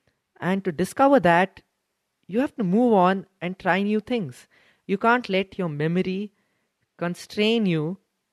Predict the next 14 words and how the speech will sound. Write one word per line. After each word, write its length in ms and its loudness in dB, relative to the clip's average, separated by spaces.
to 80 -8
try 400 -2
out 420 -4
new 200 -8
stuff, 480 -10
because 480 -8
that 220 -6
may 120 -4
just 300 -6
show 260 -2
you 360 -2
an 240 -12
inch 320 -4
of 240 -4